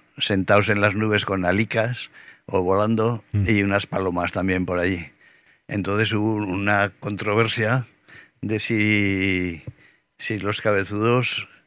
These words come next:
Speaker 1: tenían alas como las palomas o es que eran ángeles,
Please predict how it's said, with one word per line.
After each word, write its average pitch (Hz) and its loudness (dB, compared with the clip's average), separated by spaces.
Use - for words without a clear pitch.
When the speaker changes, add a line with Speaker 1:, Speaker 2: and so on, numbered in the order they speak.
Speaker 1:
tenían 117 4
alas 123 4
como 123 0
las 123 2
palomas 131 2
o 120 2
es 110 0
que - 2
eran 113 6
ángeles, 120 2